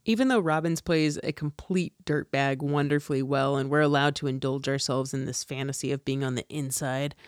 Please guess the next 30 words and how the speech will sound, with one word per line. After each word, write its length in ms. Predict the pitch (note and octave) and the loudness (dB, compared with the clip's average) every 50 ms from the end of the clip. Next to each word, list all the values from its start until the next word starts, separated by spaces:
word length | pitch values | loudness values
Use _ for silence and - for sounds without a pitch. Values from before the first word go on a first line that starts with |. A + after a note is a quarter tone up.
| - - _ - | -20 -20 _ -8
I'm 140 | - D#3+ D3+ | -6 -4 -2
so 240 | - - G3 F#3+ F3+ | 0 2 2 2 2
curious 380 | - - F3 D#3+ D#3 D3+ - | 0 0 0 2 2 0 0
how 100 | E3+ D3 | -2 -4
people 380 | C#3+ - D#3 C#3+ - C#3+ C#3 C#3 | -4 -4 -4 -4 -4 -2 -4 -4
feel 340 | - - C#3+ D3 C#3+ C#3+ C#3 | -4 -2 -2 0 0 0 -2
about 300 | - C3+ C#3 C#3+ - C#3 | -2 -2 -2 -2 -2 0
watching 340 | C3 C#3+ C#3+ - - C#3 | -2 -2 -2 -2 -4 -6
the 100 | B2+ - | -6 -4
ending 300 | C3 D3 D3 D3 D3 C#3 | -4 -2 0 0 0 0
of 80 | C#3 B2+ | -2 -2
this 240 | C#3+ C#3 C#3 - - | -4 -4 -6 -4 -4
movie. 320 | C#3+ - - - - - - - - - - | -6 -4 -4 -6 -8 -8 -12 -20 -20 -20 -8
I'm 60 | - | -2
not 160 | E3+ F#3+ F#3+ | 0 0 2
gonna 160 | - F#3+ F3+ - | 4 4 2 4
say 160 | - F3+ E3+ | 4 2 2
what 160 | D#3+ D3+ C#3+ | 2 0 -2
happens, 500 | C#3+ D3 C#3+ D3 - D#3+ D#3 D#3 D3+ C#3+ | 0 -4 -4 -2 0 0 0 0 -2 -2
but 220 | - - D#3+ D3 | -2 0 2 2
it's 200 | D3 - - - | 2 0 -2 -6
so 280 | - - F3 D#3 E3 E3 | -4 0 2 2 2 2
good 360 | D3+ D3 C#3+ C#3 D3 D3 C#3+ | 2 0 0 2 2 2 0
and 240 | D3 - C#3 C#3+ C#3 | 0 -2 -2 -2 0
devoid 520 | C#3+ C#3 C3 C3+ C#3 C3+ C3+ C#3+ D3 C3 | -2 -2 0 2 2 2 2 2 0 0
of 180 | - C3+ D3 - | -2 -4 -4 -4
compassion. 760 | - F3 D#3+ - - - - - C#3+ - F3+ E3+ E3 E3 D#3+ - - - - - - - _ - | -2 -2 -2 -2 -4 -6 -4 -4 -2 0 0 2 2 2 0 -4 -8 -18 -20 -20 -20 -20 _ -8
I 160 | - D3 E3 | -2 2 2
love 280 | F3+ F#3 F#3+ G3+ G3+ A#3 | 4 6 6 6 6 6
it, 260 | B3+ C4 - - | 4 4 2 -2